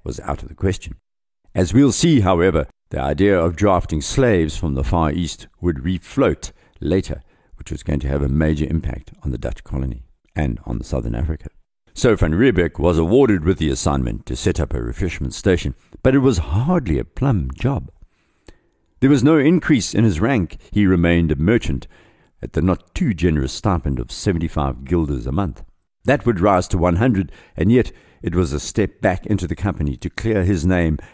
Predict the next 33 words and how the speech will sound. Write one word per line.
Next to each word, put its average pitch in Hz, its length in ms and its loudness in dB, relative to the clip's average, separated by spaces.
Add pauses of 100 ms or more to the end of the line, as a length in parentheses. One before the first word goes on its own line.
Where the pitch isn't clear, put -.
and 80 180 -2
for 220 360 0
that - 280 -8 (100)
Van 73 200 -2
Riebeeck 73 400 -2
was 69 160 -4
determined 82 580 -2
to 87 80 -8
take 76 300 -6
whatever 73 340 -4
pain 76 540 -2
came 69 240 -4
his 62 260 -8
way. 78 240 -6 (460)
The 98 80 0
V 127 160 6
O 131 80 4
C - 220 4
at 104 60 2
the 104 80 2
same 110 240 2
time 95 240 2
was 92 160 2
determined 98 560 0 (280)
that 87 160 -2
the 101 80 2
station 104 520 2
would 80 160 0
not 101 300 0
turn 87 280 0
into 71 260 -4
a - 40 -8
colony. 90 460 -4